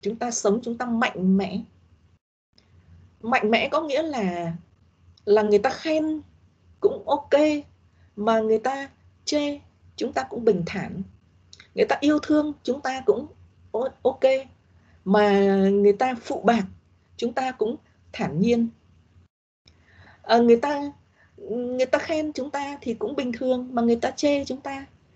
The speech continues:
thì chúng ta cũng không lấy đó làm đau khổ. Thì tôi gọi đó là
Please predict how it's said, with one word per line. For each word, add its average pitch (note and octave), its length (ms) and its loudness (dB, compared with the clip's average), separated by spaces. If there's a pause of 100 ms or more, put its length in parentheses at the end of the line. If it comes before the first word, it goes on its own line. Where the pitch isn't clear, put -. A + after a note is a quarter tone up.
(360)
thì A#3 400 2 (220)
chúng C4 140 -6
ta D4 120 -6
cũng - 140 -2
không D4+ 220 -2
lấy C#4 260 0 (260)
đó A#3+ 200 0
làm A#3 260 -2
đau B3 180 2
khổ. F#3+ 320 -4 (1300)
Thì - 100 -4
tôi B3 100 6
gọi A#3+ 120 0
đó F#3+ 120 2
là A3 260 -2